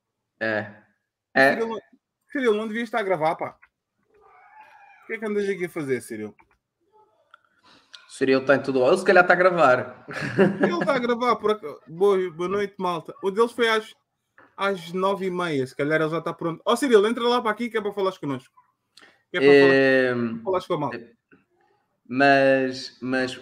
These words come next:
Speaker 1: mas é só aqueles apontamentos engraçados e uma coisa que te-, tens toda a razão. É uma vergonha aquilo que
Speaker 2: É,
Speaker 1: aconteceu
Speaker 2: e é muito
Speaker 1: para,
Speaker 2: perigoso.
Speaker 1: para os Warriors.
Speaker 2: É mu-,
Speaker 1: É uma
Speaker 2: e é muito
Speaker 1: vergonha.
Speaker 2: perigoso. É muito perigoso.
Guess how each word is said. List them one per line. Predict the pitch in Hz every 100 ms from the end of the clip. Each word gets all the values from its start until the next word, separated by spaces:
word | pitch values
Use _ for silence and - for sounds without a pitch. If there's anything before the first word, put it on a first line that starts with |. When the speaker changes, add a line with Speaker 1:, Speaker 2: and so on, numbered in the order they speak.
| -
Speaker 1:
mas | - 170
é | 180 190
só | 214
aqueles | 208 139
apontamentos | 139 135 123 117 113
engraçados | 110 110 98 95
e | 107
uma | 113
coisa | 113 117 117
que |
te-, | 117 104
tens | 101 117
toda | - - 117
a | 113
razão. | 123 123 113 107 104
É |
uma | 113 113
vergonha | 113 113 127 113 117 117 113 113 127 135 _ 113
aquilo | - 117
que | 175
Speaker 2:
É, | 151 135 123
Speaker 1:
aconteceu | 107 113
Speaker 2:
e | 170
é |
muito | 180 175
Speaker 1:
para, | 120 117
Speaker 2:
perigoso. | 139 131
Speaker 1:
para | 120
os |
Warriors. | 160 151 117 131 - _ _ _
Speaker 2:
É | -
mu-, | 113
Speaker 1:
É |
uma | 113
Speaker 2:
e | 139
é | 151
muito | 120
Speaker 1:
vergonha. | 131 139 -
Speaker 2:
perigoso. | 127 117 110 _ _ _
É | 127 147
muito | 165 165
perigoso. | 135 139 131 127